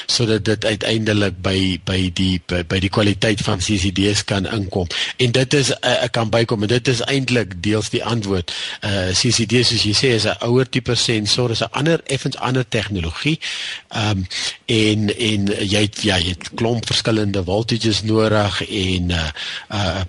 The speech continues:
bietjie lomp, uh, uh, um, uh, in, in ons wêreld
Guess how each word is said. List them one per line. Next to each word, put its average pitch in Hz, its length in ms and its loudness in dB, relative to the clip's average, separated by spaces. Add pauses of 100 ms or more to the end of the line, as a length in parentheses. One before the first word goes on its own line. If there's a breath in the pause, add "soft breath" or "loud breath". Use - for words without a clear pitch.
bietjie 104 540 2
lomp, 107 480 2
uh, - 80 -2
uh, 98 600 0
um, 87 200 0 (380 loud breath)
uh, 123 280 -2 (320)
in, 120 120 4
in 120 200 2
ons 131 200 4
wêreld 123 400 4